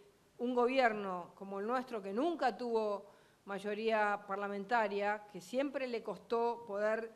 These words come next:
trabajar en este ámbito de, de tanta, de, de un poder tan establecido, eh,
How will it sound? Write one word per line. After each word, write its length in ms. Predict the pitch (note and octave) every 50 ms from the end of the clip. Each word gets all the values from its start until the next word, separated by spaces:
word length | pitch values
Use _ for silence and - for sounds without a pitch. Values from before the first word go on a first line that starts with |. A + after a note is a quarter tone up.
| - - _ _ _ _
trabajar 920 | - A3 G#3+ G3+ G3+ G3+ F#3+ - - C4 C4 B3 A#3+ A3+ G3+ G3 G3+ - - _ _ _ _ -
en 160 | - G#3 G#3
este 280 | A3+ A3 - - A3+ G#3+
ámbito 840 | A3+ B3 C4 C4 C4 B3+ A#3+ B3 A#3 G3 - A#3+ A#3+ A#3 A#3+ B3 A#3+ - - - - - - _ -
de, 420 | F#3 G3 G#3+ G#3+ G#3+ G#3 G3+ - - - F#3+
de 120 | G3+ G3+ G3
tanta, 840 | G3 A#3 A#3+ B3 B3+ A#3 B3 B3 A#3 A3 G#3+ G#3 G3+ G3 G3 F#3+ F#3 F#3
de, 180 | G3 G3+ G3+ G3+
de 100 | G3+ A3
un 160 | A#3 A#3+ A3
poder 360 | A#3 A3 A3 A3 A3+ A#3+ A#3+
tan 200 | A3+ - A#3 A#3
establecido, 920 | A3+ G#3+ - - G#3+ G#3 G#3 G3+ G3+ - D4 C4+ B3+ A#3 A3+ A#3+ B3 A#3 - - - - - - - - - - - _ _ _ _ -
eh, 520 | A3+ G#3 G#3+ G#3+ G#3 G#3 G3+ G3+ F#3+ -